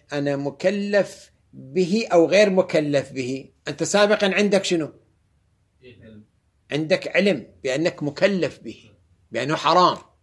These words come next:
هذا كان حراماً. فلما تجي تقول أنا إذا أقدم البراءة، تقول رفع عن أمتي ما لا يعلمون، أو قبح العقاب بلا بيان. أريد أنا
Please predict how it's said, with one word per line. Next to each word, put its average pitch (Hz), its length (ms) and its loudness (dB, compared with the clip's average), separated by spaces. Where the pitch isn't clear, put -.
هذا 151 380 0
كان 185 340 -4
حراماً. 185 500 0
فلما 170 220 0
تجي 180 200 -4
تقول 220 140 2
أنا 233 260 0
إذا 214 120 0
أقدم 254 420 2
البراءة، 170 680 2
تقول 180 380 -2
رفع 180 240 0
عن 165 160 -2
أمتي 185 340 -2
ما 156 180 -2
لا 147 120 0
يعلمون، 139 360 -2
أو 247 540 2
قبح 220 220 -4
العقاب 175 500 2
بلا 131 200 0
بيان. 117 380 -6
أريد 190 320 2
أنا 214 440 0